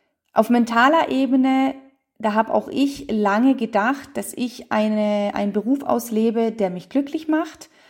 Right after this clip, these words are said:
Ähm, ich hab studiert und, äh, berufliche Praktikas gemacht und eine Beruf-, also, äh, berufliche Erfahrungen gesammelt, um vor allem auch die Karriereleiter hochzugehen.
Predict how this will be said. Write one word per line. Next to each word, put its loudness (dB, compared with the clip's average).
Ähm, -4
ich -12
hab -4
studiert 0
und, -8
äh, -6
berufliche -2
Praktikas -6
gemacht -6
und -4
eine -2
Beruf-, -2
also, -2
äh, -12
berufliche 0
Erfahrungen 2
gesammelt, -2
um 4
vor -4
allem 0
auch -2
die 2
Karriereleiter 2
hochzugehen. -6